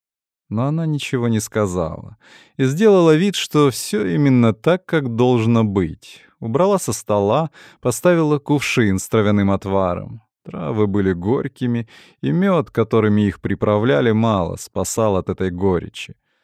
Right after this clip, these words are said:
Зато она прогоняла туман в голове, и слабость тоже, и ноющие мышцы успокаивались. Миара ушла, а Миха остался.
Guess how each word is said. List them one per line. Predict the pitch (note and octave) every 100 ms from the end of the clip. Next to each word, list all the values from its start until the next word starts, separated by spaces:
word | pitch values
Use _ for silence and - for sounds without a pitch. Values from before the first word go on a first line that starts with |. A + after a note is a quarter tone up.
| _ _
Зато | G#2+ G2 C3 - A3+
она | F3 C#3 D#3+
прогоняла | D#3+ A#2 G#2+ A2+ A#2 A2+
туман | G#2+ A2+ A2 A#2+ G#2 E2+
в | D#2+
голове, | F#2+ G2 F#2+ F2 F#2+ G2 -
и | D#3
слабость | - C3 A2 F2+ D#2+ - -
тоже, | - F#2+ F2 E2+ G2+ _ _ _ _ -
и |
ноющие | A2+ C#3 C3 - - B2+
мышцы | B2+ A2+ E2 - - F2+
успокаивались. | F2 - F#2+ - G2 E2 D#2+ E2+ - - - _ _ _ _ _
Миара | G#2 A#2 B2+ A2+
ушла, | G#2 - - E2+ F#2+ A2+ _ _ _ _ -
а | -
Миха | B2 E3 - D#3
остался. | C3+ - - G2 E2+ F2 - B2